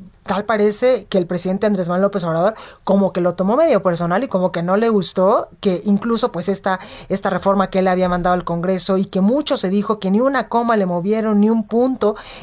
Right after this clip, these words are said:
eh, haya, eh, pues, salido ya, eh, pues, a-, a-, avalada por el Congreso de la Unión, eh, pues yo creo que ahí el presidente dijo, "¿Cómo? ¿Que ahora me le están echando para atrás?". Porque incluso, pues, el,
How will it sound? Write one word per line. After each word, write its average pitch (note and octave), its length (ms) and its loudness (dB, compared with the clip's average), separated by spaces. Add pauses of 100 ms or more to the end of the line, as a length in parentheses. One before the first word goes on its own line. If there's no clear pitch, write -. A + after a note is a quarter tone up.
eh, E3+ 340 2
haya, G3+ 460 2
eh, E3+ 200 -4
pues, D#3+ 140 -4
salido F#3+ 640 0
ya, F3+ 380 0
eh, D#3 280 -4
pues, D#3 180 -8
a-, D3+ 180 -8
a-, E3 260 0
avalada F#3 420 2 (340)
por G3 200 2
el F#3 140 0
Congreso F#3+ 420 2
de G3+ 80 4
la F3 140 2
Unión, F#3+ 340 0 (300)
eh, E3+ 280 0
pues F3 160 -2
yo G#3+ 140 0
creo D4 160 0
que G#3+ 80 -2
ahí F#3 140 2
el A#3+ 80 2
presidente G3+ 400 -2
dijo, G3 240 -4
"¿Cómo? D#4+ 420 -2
¿Que - 80 -6
ahora A#3 220 2
me A3+ 80 -2
le E3+ 60 -2
están A#3+ 200 -6
echando C4 320 -4
para F#3+ 160 -2
atrás?". F3+ 300 -6
Porque G3+ 240 -4
incluso, A#3 320 -2
pues, F#3+ 160 -2
el, E3+ 160 -4